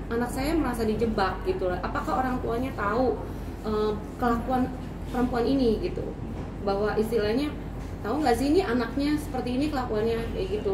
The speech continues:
gitu kan. Nah, terus yang saya sesa-, sangat-sangat sedih juga gitu kan, eh, anak saya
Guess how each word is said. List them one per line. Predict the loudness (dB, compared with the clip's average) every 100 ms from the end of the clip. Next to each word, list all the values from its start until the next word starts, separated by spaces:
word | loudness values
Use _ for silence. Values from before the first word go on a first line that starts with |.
| 0
gitu | -2 -4
kan. | -4 -4 -4 -6 -6 -6 -4
Nah, | -2 2
terus | 2 0 -4 -6 -6 -6 -6 -8 -8 -6 2
yang | 2
saya | 4 4 2
sesa-, | 0 -4
sangat-sangat | -2 0 0 0 0 2 2 0 -2
sedih | 0 4 4
juga | 4 2 4 4
gitu | 2 0 0
kan, | 0 -2 -6 -8 -8 -6 -2
eh, | 0 2 2 0 0
anak | 0 0 0
saya | 0 0 0